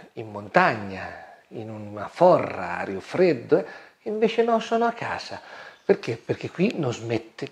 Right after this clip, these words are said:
più di piovere. Cioè, non se ne può più, non se ne può, cioè, mm, anche oggi non ha fatto altro che in verso. E, e c'è poco da fare, c'è anche l'emergenza maltempo in Umbria,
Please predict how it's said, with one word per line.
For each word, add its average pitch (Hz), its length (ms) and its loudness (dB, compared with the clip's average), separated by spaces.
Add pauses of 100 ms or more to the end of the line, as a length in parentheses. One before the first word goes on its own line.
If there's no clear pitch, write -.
più 107 260 -6
di 135 160 -6
piovere. 85 520 -2 (340)
Cioè, - 180 -2
non 131 460 4
se - 320 -8
ne 98 100 -8
può - 320 -4
più, 101 340 -2 (440)
non 104 160 -4
se - 220 -10
ne 98 100 -8
può, 92 380 2
cioè, - 180 -8 (100)
mm, 90 360 -14
anche 85 280 -8
oggi 101 360 -6
non 104 100 -14
ha 92 60 -6
fatto - 360 -4
altro 92 400 -6
che - 120 -8
in 92 140 -8
verso. - 720 -2 (1500)
E, 117 560 6 (500)
e 127 100 -2
c'è - 160 -2
poco 120 280 0
da 120 100 6
fare, 98 280 4
c'è - 160 0
anche 117 360 4
l'emergenza 104 720 0
maltempo 101 680 0
in 104 100 0
Umbria, 101 500 4